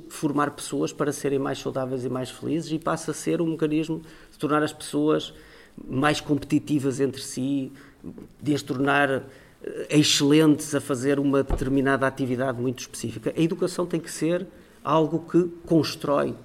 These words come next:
pessoas, acima de tudo, além, naturalmente, de poder propiciar-lhes as competências necessárias ao exercício de uma profissão. Mas, antes de tudo, tem que ser um meio de nós construirmos as pessoas.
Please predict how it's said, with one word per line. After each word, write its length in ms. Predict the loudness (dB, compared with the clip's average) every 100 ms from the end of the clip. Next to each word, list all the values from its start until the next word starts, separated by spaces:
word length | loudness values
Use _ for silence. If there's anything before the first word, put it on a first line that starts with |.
| -14
pessoas, 600 | -8 -2 0 0 -4 -8 -12 -16 -20 -6
acima 380 | -2 2 4 4
de 80 | 2
tudo, 400 | -2 -2 -4 -12 -18 -20 -6
além, 300 | 0 2 4
naturalmente, 840 | 6 4 2 2 0 2 0 0 -6
de 80 | -6
poder 300 | -4 -2 -4
propiciar-lhes 880 | -8 -8 -6 -4 -4 -4 -8 -12 -18 -16 -14 -14 -8
as 100 | -8
competências 520 | -2 -2 2 0 2 -2
necessárias 420 | 0 2 2 4
ao 80 | 2
exercício 420 | 2 0 -4 -2
de 60 |
uma 100 | -4
profissão. 400 | -2 -6 -4 -4 -2
Mas, 160 | 2
antes 220 | 2 0
de 60 | -4
tudo, 200 | -2 -2
tem 140 | 0
que 100 | -2
ser 280 | 0 0 0 -6 -20 0
um 160 | 2 4
meio 360 | 6 6 4 -2 -16 -20 -14
de 100 | 0
nós 260 | 4 4 2
construirmos 480 | -2 0 0 0 0
as 80 | -6
pessoas. 340 | -8 -8